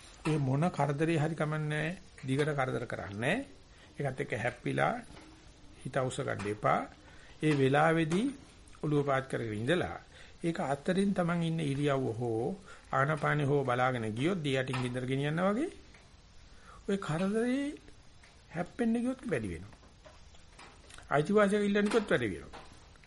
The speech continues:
ඒ කරදරේ හරහා යන්න ගියොත් ඒක කියන්නේ දැලෙන් හුලම් බදනවා වගේ කියලා. හුලඟට බෑ දැල හොල්ලන්න.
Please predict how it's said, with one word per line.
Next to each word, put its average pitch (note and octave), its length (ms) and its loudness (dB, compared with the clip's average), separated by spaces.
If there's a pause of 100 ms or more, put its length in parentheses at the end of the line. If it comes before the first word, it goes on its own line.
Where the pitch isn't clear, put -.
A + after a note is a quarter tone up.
(220)
ඒ F#3+ 140 0
කරදරේ F#3+ 460 4
හරහා E3 460 4
යන්න G#3+ 220 4
ගියොත් C4+ 360 -2 (1600)
ඒක D3+ 240 0
කියන්නේ F#3+ 480 0
දැලෙන් E3 320 4
හුලම් E3+ 260 2
බදනවා G#2+ 360 -2
වගේ F2 200 -10
කියලා. F2 300 -14 (2750)
හුලඟට G#3+ 460 4
බෑ D3 220 2
දැල D#3+ 220 2
හොල්ලන්න. A2+ 420 -2